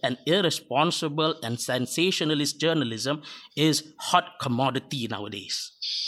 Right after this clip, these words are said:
The news does not report the truth. The New Age audience is more interested in exaggerated tabloids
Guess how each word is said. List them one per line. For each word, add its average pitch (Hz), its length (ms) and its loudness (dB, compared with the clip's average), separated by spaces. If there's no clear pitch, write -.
The 160 120 8
news 247 320 8
does 196 180 4
not 208 180 4
report 170 360 -2
the 127 160 -6
truth. 143 340 -2
The 160 80 8
New 226 320 10
Age 214 360 2
audience 147 520 4
is 151 220 2
more 165 260 4
interested 202 600 0
in 139 120 0
exaggerated 175 1000 2
tabloids 156 640 4